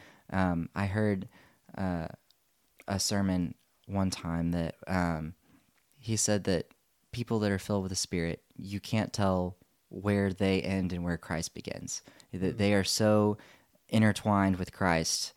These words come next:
Speaker 1: by the Holy Spirit that, that their lives and their actions, you, you can't tell where Christ ends and they begin.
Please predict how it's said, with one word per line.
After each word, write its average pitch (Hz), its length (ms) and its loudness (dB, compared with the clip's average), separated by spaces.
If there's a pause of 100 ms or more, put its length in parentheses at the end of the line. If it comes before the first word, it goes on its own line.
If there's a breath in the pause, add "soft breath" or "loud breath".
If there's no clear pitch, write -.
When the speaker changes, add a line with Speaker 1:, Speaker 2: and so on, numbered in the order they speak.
(220 soft breath)
Speaker 1:
by 101 200 6
the 95 100 0
Holy 95 240 0
Spirit 87 480 -2
that, 90 340 -2
that 87 380 -4 (120)
their 98 280 0
lives 92 640 2
and 90 180 -2
their 85 180 0
actions, 85 560 -2
you, 95 260 -6 (220)
you 101 120 -10
can't - 280 -6
tell 87 440 -4 (360 loud breath)
where 95 580 4 (680 soft breath)
Christ 92 380 -2
ends 95 220 0
and 101 120 0
they 101 100 0
begin. 107 420 0